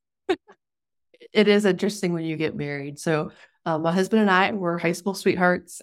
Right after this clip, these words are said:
Speaker 2: and, but we're from, like, we're from Mobile County and, like, on the Gulf. But I grew up a little further north than his family. And so I remember going to his first Thanksgiving and I thought, "Turkey,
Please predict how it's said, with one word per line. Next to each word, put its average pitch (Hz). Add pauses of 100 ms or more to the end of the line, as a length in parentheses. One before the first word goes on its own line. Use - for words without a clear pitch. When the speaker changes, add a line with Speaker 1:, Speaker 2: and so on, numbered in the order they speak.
Speaker 2:
and, 165
but 180
we're 220
from, 233
like, 185
we're 214
from 220
Mobile 180
County -
and, 170
like, 175 (460)
on 185
the 180
Gulf. 160 (380)
But 202
I 240
grew 233
up 190 (180)
a 196
little 185
further 175
north 190
than 180
his 208
family. 175
And 180
so 185
I 175
remember 202
going 202
to 208
his 208
first 190
Thanksgiving 190
and 185
I 180
thought, 165 (120)
"Turkey, 208